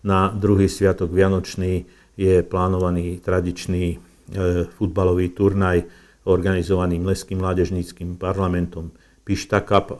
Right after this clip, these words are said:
a samozrejme aj štefanská prechádzka Reviským Podzámčím. No a dvadsiateho siedmeho septembra by tento raz mala byť vianočná, e, pardon, dvadsiateho siedmeho decembra by mala byť vianočná omša v kostole,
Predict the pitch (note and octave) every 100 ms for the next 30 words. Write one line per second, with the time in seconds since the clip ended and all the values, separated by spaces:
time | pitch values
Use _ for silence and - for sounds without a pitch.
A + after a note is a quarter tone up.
0 | F#2 E2+ E2+ - F2+ F2+ E2 F#2 F2+ F2+
1 | E2+ - F#2+ - F2+ - F2+ F2 F2+ -
2 | F2 - - F2 E2+ E2+ - E2+ F2+ E2+
3 | G2 F2+ - F2 D#2 - - - - _
4 | _ G2+ G2+ F#2+ F#2 F2 F2+ G#2 G#2 G#2
5 | - G2+ - G2+ G2 F#2+ F2+ F#2+ F2+ -
6 | F#2+ F2+ F2 F2 E2 F2 F2 F#2 F2+ F2+
7 | F#2 F2+ F2 E2+ - _ _ _ - F2+
8 | G2+ F2+ D#2+ - F#2 F2 E2 - B2+ A#2
9 | G2 - G2+ G#2 - G2+ F2+ F#2 E2+ F#2+
10 | - G2 - F#2 - F2+ F#2 E2+ F#2+ F#2+
11 | A2 G2 F#2+ F#2 F#2 F2+ F2 F2+ F2 -
12 | - - - F#2+ F#2 F2 - F2+ E2+ F2
13 | - G2+ F#2+ - E2+ - G2 - - F#2+